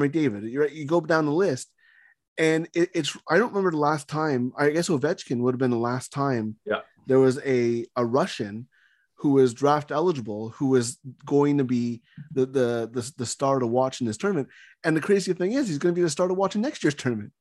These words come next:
Speaker 1: <laughs> as, as
Speaker 2: And the
Speaker 1: well,
Speaker 2: year
Speaker 1: right?
Speaker 2: after that.
Speaker 1: Well, yeah, yeah, it's true, because he's not gonna be in North America. <laughs> So, yeah, exactly. He's gonna be in there for the next year also.
Speaker 2: So, I mean, like, and, and, you know, he broke Ovechkin's record for being the youngest player on the Russia team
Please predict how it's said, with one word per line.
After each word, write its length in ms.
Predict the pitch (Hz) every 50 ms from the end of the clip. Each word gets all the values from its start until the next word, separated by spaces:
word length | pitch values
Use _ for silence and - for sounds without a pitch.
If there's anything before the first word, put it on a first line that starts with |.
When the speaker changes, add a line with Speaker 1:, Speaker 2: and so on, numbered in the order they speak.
| _ _ _
Speaker 1:
<laughs> 280 | _ _ - - -
as, 120 | - 180 -
as 160 | - - -
Speaker 2:
And 80 | 113 120
the 40 |
Speaker 1:
well, 60 | 262 120
Speaker 2:
year 140 | 120 120
Speaker 1:
right? 100 | - 139
Speaker 2:
after 160 | 160 170 127 120
that. 320 | 143 151 143 - - - _ _ _ _ _ _ _ _ _ _ _ _
Speaker 1:
Well, 300 | 214 208 214 202 - - -
yeah, 220 | 190 190 170 151 147
yeah, 240 | 160 185 190 170
it's 100 | 131 117
true, 220 | - - 208 190 135
because 220 | 127 123 131 135
he's 80 | 127 147
not 200 | 160 143 - -
gonna 140 | 170 143 127 - -
be 60 | 190
in 120 | 131 120 -
North 140 | - 165 - -
America. 600 | 254 233 143 - - - - - - - - - _
<laughs> 40 | _
So, 400 | - - - - 156 151 - - - - - 277 - - - -
yeah, 120 | 170 156
exactly. 480 | 131 143 139 - 202 190 - - 135 110
He's 120 | 117 127
gonna 160 | 143 165 160 156
be 140 | 165 156
in 60 | 165 151
there 100 | 156 143 170 -
for 100 | 170 160
the 100 | 151 160
next 280 | 156 160 - - -
year 120 | 131 127 139
also. 360 | 156 202 208 - 120 - - _ _ _ _ _ _ _ _ _ _ _ _ _ _ _ _ _ _ _ -
Speaker 2:
So, 240 | 123 113 110 107 107
I 180 | - 123 131
mean, 140 | 151 151 139
like, 180 | 123 113 139 -
and, 160 | 139 131 143
and, 300 | 139 143 139 139 131 -
you 180 | - 151 139
know, 240 | 139 135 123 123 123
he 140 | 131 139 127
broke 340 | 120 135 139 135 131 131 -
Ovechkin's 540 | 127 117 131 131 131 - - 127 123 - -
record 340 | 120 123 120 - 123 113
for 100 | - -
being 220 | 107 110 117 117 107
the 60 | 110
youngest 480 | 107 113 113 113 107 110 110 - - -
player 420 | 120 110 107 110 110 110 107 104
on 160 | 104 104 104
the 100 | 104 104
Russia 300 | 98 101 98 - - 110
team 400 | 104 - - 113 104 104 101 107